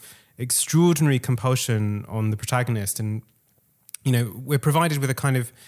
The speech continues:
insufficient explanation for it because it's, you know, partly obviously a function of his developing uh, mental illness, his total disorientation in the world. But I don't think it's all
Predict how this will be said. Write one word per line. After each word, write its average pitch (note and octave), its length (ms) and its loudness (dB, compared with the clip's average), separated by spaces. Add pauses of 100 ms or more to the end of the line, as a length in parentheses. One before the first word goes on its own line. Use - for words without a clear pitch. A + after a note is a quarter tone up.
(220)
insufficient D3+ 760 2
explanation C#3+ 640 0
for D3+ 200 -2
it D3+ 80 -6
because B2+ 260 -2
it's, - 300 -2
you B2+ 60 -2
know, A2 240 0
partly A#2 680 -2
obviously B2+ 460 -2
a A2 60 -2
function A#2 400 -6
of G#2 60 -6
his G#2+ 100 -6
developing G#2 640 -4 (580)
uh, G#2 260 -2
mental A2+ 380 0
illness, A#2+ 400 0
his - 100 -4
total - 320 -4
disorientation A2 720 -2
in A2 60 0
the G#2 40 -2
world. G2 180 -6
But A2+ 120 -4
I B2+ 60 4
don't D#3+ 220 0
think D#3 200 -2
it's - 160 -4
all A2+ 320 2